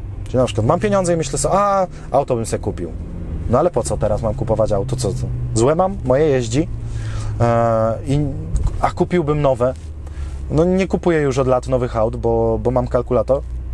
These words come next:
I, i nie mam znajomych, e, za bardzo, którzy robią takie rzeczy.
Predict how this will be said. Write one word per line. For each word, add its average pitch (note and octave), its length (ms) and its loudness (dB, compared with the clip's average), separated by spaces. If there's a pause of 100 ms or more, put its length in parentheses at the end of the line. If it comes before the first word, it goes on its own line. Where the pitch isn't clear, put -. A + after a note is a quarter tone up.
(640)
I, C3 480 2 (580)
i D3+ 120 4
nie D#3+ 80 4
mam C#3+ 140 2
znajomych, A#2+ 500 2
e, A#2+ 480 4
za A#2+ 140 4
bardzo, A#2 300 2
którzy A#2 280 0
robią A2+ 200 2
takie A#2 220 0
rzeczy. B2+ 340 2